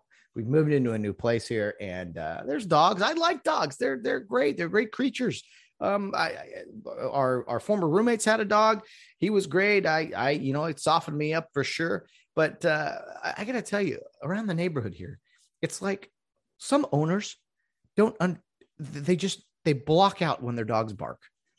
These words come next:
They just leave 'em outside or let 'em scream at people as they walk by. And I think most owners don't know that somebody's there, that, that, or that when they're not there, that their dogs are barking and stuff. But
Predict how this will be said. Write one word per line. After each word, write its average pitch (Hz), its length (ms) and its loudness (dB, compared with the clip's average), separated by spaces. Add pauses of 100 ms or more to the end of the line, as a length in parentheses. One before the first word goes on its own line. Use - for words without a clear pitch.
(440)
They 165 100 2
just - 280 -8
leave 165 200 0
'em 175 80 -2
outside 165 600 2
or 90 100 -2
let 117 220 2
'em 180 180 0 (220)
scream 165 440 2
at - 120 -2
people 156 340 2
as 123 100 2
they 117 100 2
walk 147 280 0
by. 147 140 2
And 139 180 0
I 143 40 2
think 170 180 -4
most 156 200 -2
owners 135 280 0
don't 101 260 -4
know 120 240 0
that 95 160 -4 (320)
somebody's 78 480 -10
there, 82 360 -10 (440)
that, 101 220 -6
that, 95 200 -6
or 107 180 -4
that - 160 -10 (200)
when 107 160 -6
they're 123 140 2
not 113 180 -4
there, 98 160 -4
that 90 160 -8
their 92 80 -6
dogs 87 320 -6
are 80 60 -8
barking 76 360 -8
and 87 140 -10
stuff. 110 260 -6
But - 140 -4